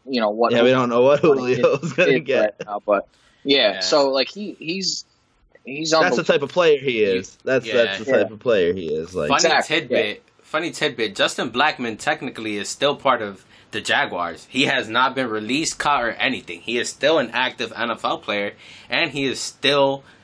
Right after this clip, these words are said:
Speaker 3: a, a Jaguar. Like, they're still holding out hope that maybe this guy could get his life turned around and come back to the team, which is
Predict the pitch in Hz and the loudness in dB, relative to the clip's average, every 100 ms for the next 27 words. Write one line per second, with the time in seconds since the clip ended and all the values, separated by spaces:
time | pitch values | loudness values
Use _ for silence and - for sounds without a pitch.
0 | _ 110 110 113 110 110 135 175 113 98 | _ 0 0 0 -2 0 0 0 -2 -2
1 | 98 107 107 120 - 147 135 147 139 135 | -2 -2 -2 -2 2 2 2 0 2 2
2 | 123 135 170 - 113 117 120 123 117 117 | 2 0 0 -2 -2 -2 -4 -4 -2 -2
3 | 117 117 113 113 95 98 135 - 107 101 | -2 -2 -2 -4 -6 -4 -4 -4 -8 -4
4 | 101 101 95 101 98 107 110 98 - 123 | -4 -4 -8 -6 -4 -6 -8 -14 -8 -8
5 | 110 101 98 | -8 -10 -12